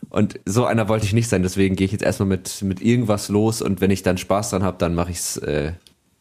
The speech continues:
dann kann man sich besser ausrüsten. So, sehr gut. Dann kommen wir direkt zur zweiten Kategorie. Die ist, äh, fast ein bisschen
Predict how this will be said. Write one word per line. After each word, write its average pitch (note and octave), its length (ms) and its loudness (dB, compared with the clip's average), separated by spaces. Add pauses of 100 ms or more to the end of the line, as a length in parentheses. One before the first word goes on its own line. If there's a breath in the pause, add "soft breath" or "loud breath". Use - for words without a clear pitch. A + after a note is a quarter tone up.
(180)
dann G#2+ 240 2
kann G2+ 160 2
man F2+ 100 2
sich F2 120 -4
besser F2+ 240 0
ausrüsten. D2+ 500 -6 (2000 loud breath)
So, C#3 380 2
sehr D3 140 2
gut. A2+ 280 0
Dann E3 160 0
kommen G#3+ 160 2
wir E3 80 4
direkt G3+ 160 -2
zur E3 120 0
zweiten F#3 220 0
Kategorie. F#3 640 0
Die C#3 400 0
ist, - 460 -2
äh, C3 280 2
fast - 220 -4
ein E3+ 60 -4
bisschen C#3 180 -6